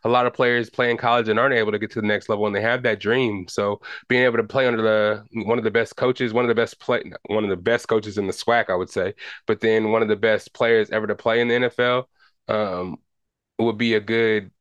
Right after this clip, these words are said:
step ladder to getting to that ultimate goal. But, um,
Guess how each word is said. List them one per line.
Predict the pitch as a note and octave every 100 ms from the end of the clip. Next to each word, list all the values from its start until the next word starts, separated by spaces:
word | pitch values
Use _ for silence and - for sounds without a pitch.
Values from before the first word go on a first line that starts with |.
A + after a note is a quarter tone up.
| -
step | - C3 B2+ -
ladder | G#2+ G#2 G#2
to | - B2+ A2
getting | G#2 G#2+ G#2+
to | -
that | G#2 F#2+
ultimate | G#2 - G2+
goal. | G#2 G2 F#2
But, | G2 - - - - -
um, | C3 C#3 C#3+ C#3 C3+